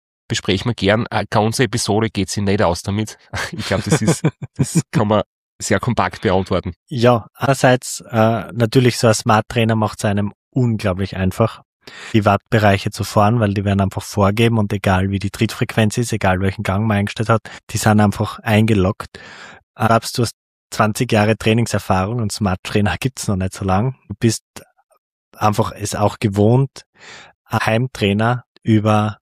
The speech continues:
Speaker 2: Trittfrequenz, über Gangeinstellungen, über Widerstandseinstellungen einfach die richtige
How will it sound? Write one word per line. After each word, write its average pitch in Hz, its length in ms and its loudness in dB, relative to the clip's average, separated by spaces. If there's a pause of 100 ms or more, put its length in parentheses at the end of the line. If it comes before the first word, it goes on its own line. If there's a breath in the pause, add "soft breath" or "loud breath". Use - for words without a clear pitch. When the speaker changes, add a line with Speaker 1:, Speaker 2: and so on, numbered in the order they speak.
Speaker 2:
Trittfrequenz, 120 920 -2
über 104 300 0
Gangeinstellungen, 113 1080 0
über 104 220 -2
Widerstandseinstellungen 107 1160 -2 (480 loud breath)
einfach 107 340 -2
die - 140 -4
richtige 110 420 -4